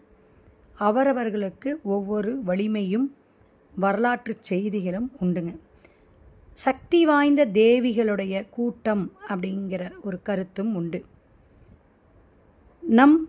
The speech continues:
சமுதாயத்தில், சமயத்தில் உள்ள ஏழு சக்தியான தேவிகளுடைய செயல்பாடுகள், வழிபாட்டு முறைகள், இவர்கள் ஒவ்வொருவரும் வலிமையான, சக்தியான,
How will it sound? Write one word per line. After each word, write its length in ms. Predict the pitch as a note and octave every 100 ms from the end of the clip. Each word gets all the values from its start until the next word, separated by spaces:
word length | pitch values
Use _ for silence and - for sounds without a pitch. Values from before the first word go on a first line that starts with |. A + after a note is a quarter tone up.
| -
சமுதாயத்தில், 960 | - A#3 C4 D4+ C#4+ B3+ A#3+ - C4+ D4 -
சமயத்தில் 800 | - G#3 G#3+ B3+ C4 C4 C4 C#4 C#4+
உள்ள 360 | - G#3 G#3+ A3 G3+ F#3+
ஏழு 300 | A3 C4 C4+
சக்தியான 840 | C4+ A3 - - A#3+ A3+ G#3+ G#3+ A3+ - - - _ -
தேவிகளுடைய 1000 | E3+ A3 B3 B3+ A#3 G#3+ G3 F3+ F3+ F3+ F3+ - _ _ _ _ _ _ _ -
செயல்பாடுகள், 840 | - G#3 G#3 G3+ G3+ G3 G3 A3 C4+ _ _
வழிபாட்டு 640 | F3+ F#3+ G#3+ A3 G#3+ G#3+ G3
முறைகள், 500 | F3+ G3 F#3+ A3+ C4+ _ _ _ _ _ - _
இவர்கள் 480 | B3+ C#4 D4+ C#4 A#3 F3+ E4+ F#4+ A3+
ஒவ்வொருவரும் 920 | B3 C4 E4 E4+ C#4+ A3+ G#3+ A3+ F#3+ F#3+
வலிமையான, 720 | F#3 G#3 A#3 A#3+ A3 G3+ G3 G3 - _ _ _ _
சக்தியான, 840 | - A3+ A#3 _ C4+ B3 G#3 F#3+